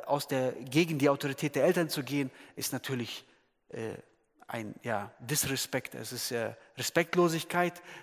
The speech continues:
und das wird dann, äh, sehr negativ gesehen. Und trotzdem, Gott ist am Werk. Es kommen Leute zum Glauben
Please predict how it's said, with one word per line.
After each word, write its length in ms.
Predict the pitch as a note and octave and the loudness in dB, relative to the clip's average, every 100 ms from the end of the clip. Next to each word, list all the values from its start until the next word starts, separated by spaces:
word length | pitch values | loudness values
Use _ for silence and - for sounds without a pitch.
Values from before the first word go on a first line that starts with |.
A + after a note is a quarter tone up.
| - | -16
und 200 | - A#2 | -12 -8
das 180 | A2+ - | -8 -4
wird 220 | B2 - | -4 -2
dann, 260 | B2 A#2+ A2 - - _ _ | -2 -2 -6 -14 -20 _ _
äh, 300 | - A2+ A2 - | -8 -6 -8 -10
sehr 200 | B2+ B2 | -10 -4
negativ 480 | B2+ D3+ D3 - G#2+ | 2 2 2 -2 -12
gesehen. 380 | - A2 G#2+ G2 _ _ _ | -10 -10 -10 -12 _ _ _
Und 160 | - C#3 | -8 6
trotzdem, 440 | G#3 - - B2 G#2 - _ _ | 6 6 0 -4 -6 -20 _ _
Gott 220 | - G#3+ | 2 2
ist 160 | A3+ A3+ | 2 2
am 160 | G#3+ F3 | 4 6
Werk. 420 | G#3+ B2 - - - - _ _ | 6 6 0 -16 -18 -20 _ _
Es 160 | - - | -8 2
kommen 280 | E3+ G#3+ G#3 | 4 4 6
Leute 300 | F#3 G3 F#3 | 4 4 0
zum 220 | - F3 | -2 2
Glauben 460 | E3 F#3 D#3+ A#2+ | 2 2 0 -6